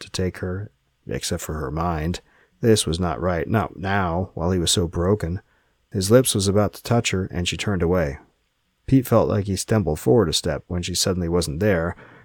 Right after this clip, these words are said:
even though the only part of him that had moved was his head. All the same, he had to catch himself to stop from falling over.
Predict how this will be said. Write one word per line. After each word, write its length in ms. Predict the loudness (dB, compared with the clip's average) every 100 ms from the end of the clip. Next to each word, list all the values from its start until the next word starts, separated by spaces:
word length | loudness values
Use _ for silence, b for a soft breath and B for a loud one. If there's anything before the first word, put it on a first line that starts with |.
| B
even 260 | 4 6 6
though 200 | 8 8
the 140 | 6
only 160 | 4 4
part 240 | 2 2
of 100 | 4
him 140 | 4 2
that 100 | 2
had 100 | 4
moved 280 | 6 6
was 140 | 0 0
his 160 | -2
head. 320 | 0 0 0 -6 _ -4
All 120 | -2
the 80 | 0
same, 320 | 2 2 2
he 60 | 2
had 100 | 0
to 80 |
catch 240 | -2 -4 -2
himself 360 | -2 -2 -2 -6
to 120 | -6
stop 300 | -2 -2 -2
from 160 | -8
falling 360 | -4 -4 -2 0
over. 340 | 2 0 -6